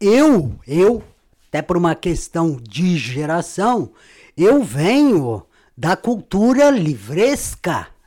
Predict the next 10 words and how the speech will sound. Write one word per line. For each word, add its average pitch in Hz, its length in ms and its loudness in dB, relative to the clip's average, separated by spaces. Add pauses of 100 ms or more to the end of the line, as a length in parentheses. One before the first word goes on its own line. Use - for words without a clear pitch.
né? 147 280 -8 (600)
Eu 247 140 2
já 302 160 2
tive 269 260 2
uma 262 180 4
biblioteca 185 880 2
com 214 340 0
três 214 680 0
mil 202 340 0
volumes. 190 960 0